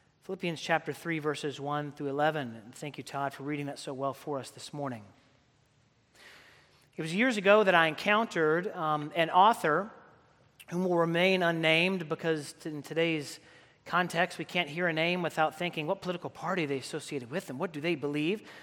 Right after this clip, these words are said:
So I'll keep him, uh, uh, his name to myself. He's got some good things to say and some bad things to say, and he's a Christian. But this is one of the good things he had to say.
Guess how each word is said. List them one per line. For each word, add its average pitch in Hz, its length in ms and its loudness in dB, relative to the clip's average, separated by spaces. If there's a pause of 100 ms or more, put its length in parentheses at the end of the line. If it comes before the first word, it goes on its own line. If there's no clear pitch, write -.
So - 160 -2
I'll 165 100 0
keep 233 240 -4
him, 151 360 -2
uh, 143 320 0 (500)
uh, 143 60 -8
his 147 200 -8
name 185 180 0
to 175 60 -2
myself. 170 640 4 (240)
He's 180 140 -4
got 208 200 6
some 185 100 -2
good 202 180 4
things 196 280 4
to 175 40 -8
say 185 260 4
and 196 120 0
some 160 120 -6
bad 185 280 8
things 175 220 2
to 160 100 -4
say, 175 360 6
and 170 80 -2
he's 147 120 -6
a 143 60 -10
Christian. 196 580 -6 (1000)
But 165 100 -6
this 277 160 2
is 277 60 -2
one 254 120 6
of 240 60 4
the 208 60 8
good 247 180 2
things 185 280 4
he 170 80 4
had 156 180 8
to 139 40 -10
say. - 360 0